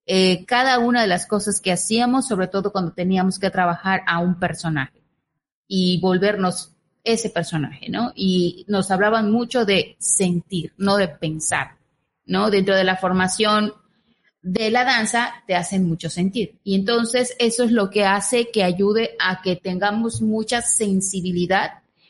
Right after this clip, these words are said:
Eh, bueno, las personas que nos dedicamos al arte, se, se dedican a, a actores, actrices, cantantes, bailarines, tienen demasiada sensibilidad.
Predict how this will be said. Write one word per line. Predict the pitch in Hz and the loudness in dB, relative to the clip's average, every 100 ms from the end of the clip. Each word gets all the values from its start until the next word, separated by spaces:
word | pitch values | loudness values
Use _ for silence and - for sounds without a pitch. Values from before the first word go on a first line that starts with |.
| _ _ | _ _
Eh, | - 190 180 170 - | 0 4 4 2 2
bueno, | 185 180 | 0 2
las | 170 | 0
personas | - 165 175 | -2 0 0
que | 170 | 2
nos | 175 165 | 2 2
dedicamos | 165 175 170 170 | 0 0 0 2
al | 170 | 2
arte, | 175 170 _ 175 | 0 -4 _ -8
se, | 170 180 | -4 0
se | 180 | 2
dedican | 175 160 175 170 - | 2 2 0 -2 -2
a, | 165 165 165 160 - - | -2 0 0 0 -2 -2
a | 156 156 160 - _ - | -2 0 -2 -4 _ -12
actores, | 170 - 262 247 226 220 | -10 -2 0 2 0 -2
actrices, | 180 - 202 208 - 196 196 - - | -4 -4 -2 0 0 -2 -2 -10 -8
cantantes, | 160 165 196 190 190 185 185 - - - _ | -6 -2 0 0 0 -2 -4 -14 -20 -20 _
bailarines, | 180 180 180 202 208 214 - - _ _ _ | 0 2 2 4 4 2 -2 -10 _ _ _
tienen | 240 233 240 233 | 0 2 0 -2
demasiada | 196 208 202 190 196 220 196 196 196 | 0 2 4 2 2 2 2 2 0
sensibilidad. | 196 - 175 175 180 165 156 156 - | -2 -2 -2 -2 -2 -2 -2 -4 -6